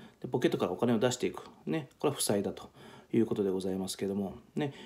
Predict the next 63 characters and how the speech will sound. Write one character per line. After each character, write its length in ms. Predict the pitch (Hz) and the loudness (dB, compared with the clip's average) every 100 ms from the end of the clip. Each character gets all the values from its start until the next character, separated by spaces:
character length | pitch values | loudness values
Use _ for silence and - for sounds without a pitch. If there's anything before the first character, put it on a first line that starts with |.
| - - | -8 0
よ 80 | |
く 140 | 143 123 | 2 4
ね、 100 | 113 | 2
試 220 | - 113 | 4 4
合 60 | 107 | 4
に 80 | |
勝 200 | 104 - | 2 -2
つ 60 | - | -2
た 80 | 107 | -2
め 100 | 90 | -2
に、 80 | 90 | 0
ジ 120 | 107 | 4
ェ 20 | |
イ 40 | |
ワ 120 | 110 104 | 4 4
ン 40 | |
に 80 | 95 | 0
行 60 | |
く 20 | - | -2
た 80 | |
め 120 | 101 95 | -2 -2
に、 160 | 87 - - - | -4 -12 -16 -2
ね、 220 | 143 135 - | 0 0 -2
え 80 | 110 | -2
ー、 20 | |
外 160 | 104 101 | 2 0
国 180 | 104 107 | 0 0
人 120 | 104 | 2
選 160 | 113 | 0
手 120 | 101 95 | 0 -4
に 80 | |
投 160 | - 104 | -2 0
資 80 | 113 | 2
を 40 | |
す 120 | 101 | 2
る 60 | 107 | 0
ん 40 | |
だ 80 | 95 | -2
っ 40 | - | -4
て 120 | 95 | -6
い 60 | |
う 20 | 92 | -4
方 160 | - | 0
い 60 | 101 | 0
ら 80 | 98 | 0
っ 20 | |
し 100 | - | 0
ゃ 40 | |
い 20 | |
ま 80 | 107 | 0
す 80 | 101 | 0
け 80 | 113 | 2
ど、 220 | 123 139 - - - - | 2 2 -6 -12 -12 -4
そ 140 | - | 2
の 80 | 143 | 4
選 220 | 156 190 | 8 8
手 120 | 190 | 8
が 100 | 113 | 4
で 100 | 92 | 4
す 120 | - | 2
ね、 280 | 113 104 95 - - - | 2 2 -2 -10 -14 0
え 960 | 107 101 95 92 82 76 80 - - - | 2 4 2 -2 -2 -4 -4 -6 -6 -8
ー、 360 | - - - | -10 -18 -20